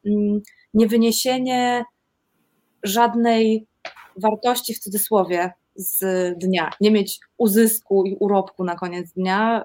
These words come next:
y, bo nie trzeba, wystarczy po prostu odpocząć i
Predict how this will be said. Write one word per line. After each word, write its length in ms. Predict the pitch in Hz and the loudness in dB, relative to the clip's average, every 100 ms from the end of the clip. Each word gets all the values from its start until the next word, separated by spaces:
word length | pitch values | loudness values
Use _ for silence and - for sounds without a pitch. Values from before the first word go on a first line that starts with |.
| 208 | -6
y, 100 | 208 | -8
bo 160 | 202 | -8
nie 120 | 240 | -8
trzeba, 580 | 254 - 240 175 160 156 _ | -8 -6 -4 -2 -4 -6 _
wystarczy 540 | 180 190 196 - - - | -16 -12 -10 -12 -14 -16
po 120 | - _ _ | -18 _ _
prostu 440 | 190 185 - - 196 | -12 -12 -16 -18 -16
odpocząć 640 | 190 _ - - 202 190 - | -16 _ -18 -16 -16 -16 -18
i 120 | - | -18